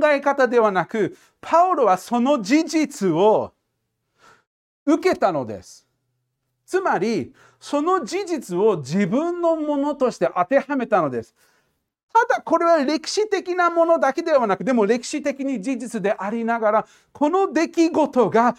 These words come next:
実際に私に直接当てはまる。受けるということなんです。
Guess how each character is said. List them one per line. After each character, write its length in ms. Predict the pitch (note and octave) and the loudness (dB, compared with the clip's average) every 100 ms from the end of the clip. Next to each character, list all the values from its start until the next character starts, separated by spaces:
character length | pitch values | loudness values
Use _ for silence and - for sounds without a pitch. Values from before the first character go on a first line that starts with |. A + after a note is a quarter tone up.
| _ | _
実 280 | G3+ E3 D4 | -4 0 0
際 400 | C#4+ - D4+ D#4 | 0 0 2 2
に 160 | E4+ C4 | 0 0
私 720 | E3 A3+ B3+ C#4 E4 - D#4+ | 2 2 2 -2 -2 -2 -4
に 140 | E4+ | -2
直 340 | D4+ C#4 C#4+ D#4+ | -2 -2 -2 -6
接 300 | D#4+ C#4+ D4+ | -6 -6 -6
当 80 | G#3 | -6
て 120 | G#3+ | -4
は 180 | A3 G#3+ | -4 0
ま 140 | G#3 F#3 | 2 2
る。 200 | C3+ - _ _ _ _ _ _ _ | 0 -10 _ _ _ _ _ _ _
受 140 | F#4 | -2
け 200 | F#4 F4+ | 2 4
る 140 | E4+ B3 | 4 2
と 80 | |
い 80 | G#3+ | -4
う 60 | G3+ | -4
こ 120 | F#3 | -4
と 100 | E3+ | -2
な 120 | E3 | -4
ん 60 | C3+ | -4
で 140 | A2+ | -8
す。 320 | G2 - _ | -14 -20 _